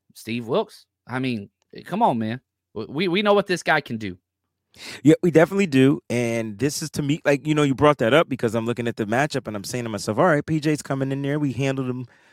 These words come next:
Speaker 2: <laughs> before." Uh, and
Speaker 1: Played him
Speaker 2: now
Speaker 1: last year.
Speaker 2: his all co-, his, his old coach is going to be able to go in and tee off on this young gentleman. Now, expect some runs, but he's not the typical running type of quarterback. But it's,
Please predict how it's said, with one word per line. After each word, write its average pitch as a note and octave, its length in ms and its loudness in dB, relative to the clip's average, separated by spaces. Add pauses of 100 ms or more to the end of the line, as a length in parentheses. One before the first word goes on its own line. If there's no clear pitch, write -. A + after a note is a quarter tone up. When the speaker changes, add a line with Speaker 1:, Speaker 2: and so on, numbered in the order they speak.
(580)
Speaker 2:
<laughs> - 140 -20
before." A#2+ 500 2 (260)
Uh, G2 400 2
and A2+ 180 -4
Speaker 1:
Played B2 120 4
him G#3 60 6
Speaker 2:
now D#3+ 140 4
Speaker 1:
last F#3+ 280 0
year. G2 220 -12
Speaker 2:
his C#3 280 2
all B2+ 200 6
co-, D3 380 2
his, C3+ 220 -2
his B2+ 200 -4 (100)
old C#3+ 260 2
coach - 540 0
is A2+ 100 -6
going C3 240 2
to C3+ 60 0
be C3 260 2
able C#3 160 0
to C3+ 80 2
go C3+ 340 2
in D3+ 300 -2
and D3+ 260 -4
tee E3 220 0
off F#3+ 480 2 (120)
on A#2+ 200 -4
this A2+ 220 -2
young A2+ 200 -4
gentleman. G#2+ 420 -4
Now, A2+ 280 -2 (300)
expect - 400 0
some C#3 180 -2
runs, F#2+ 540 0 (360)
but A2+ 120 0
he's A#2+ 140 0
not C#3 260 4
the C3+ 80 -10
typical C3 480 -4
running B2+ 280 0
type A#2+ 280 -2
of G#2 120 -8
quarterback. G#2+ 460 0
But C3+ 100 -2
it's, C#3 160 -6